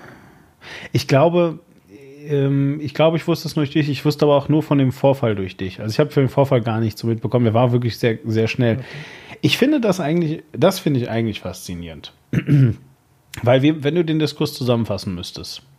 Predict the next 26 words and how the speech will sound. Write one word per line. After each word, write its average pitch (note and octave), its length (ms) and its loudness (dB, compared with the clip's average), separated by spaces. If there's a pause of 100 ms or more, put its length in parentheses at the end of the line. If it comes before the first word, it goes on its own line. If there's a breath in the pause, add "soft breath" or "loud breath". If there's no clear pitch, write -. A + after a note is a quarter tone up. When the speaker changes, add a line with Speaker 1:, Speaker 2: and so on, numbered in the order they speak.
Speaker 1:
wie C#3 220 0
würdest G3 320 0
du D3+ 80 -2
das D3 360 0
tun? G3 340 0
Und C3 140 -4
zwar C#3+ 180 2
jetzt C#3 180 -2
ohne D3 540 2
auf, C3 340 0
auf, B2 440 0
äh, B2+ 160 -2
Einzelheiten D3+ 640 2
aus C3 200 -4
dem, B2 280 2
aus A#2+ 200 -6
dem G#2+ 400 0 (540 loud breath)
Vorfall, G3 640 0 (280)
äh, D3 60 -10
einzugehen, E3 480 -2
sondern D3+ 160 2
wirklich, F#3 140 2
wenn E3+ 120 2
du D#3 60 0
so, D3+ 320 2
so, D3 260 -2